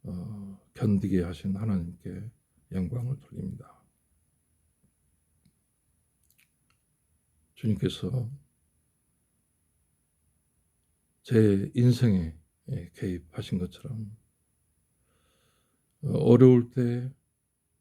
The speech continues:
예, 참으로 고통스러울 때, 말문이, 말 한마디가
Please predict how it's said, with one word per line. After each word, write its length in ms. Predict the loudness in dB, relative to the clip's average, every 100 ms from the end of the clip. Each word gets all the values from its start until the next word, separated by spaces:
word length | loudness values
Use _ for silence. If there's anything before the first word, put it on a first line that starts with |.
| _ _ _ _ -10
예, 100 | -4
참으로 320 | 6 8 8
고통스러울 680 | 6 0 0 0 0 -2 -4
때, 200 | -16 -20 -20 _ _ _ _ _ _ _ -4
말문이, 760 | 2 4 6 4 4 2 -4 -14 _ _ _ _ _ _ -2
말 400 | 2 6 8 8
한마디가 1300 | 6 6 6 2 -2 -2 -4 -6 -4 -2 -4 -6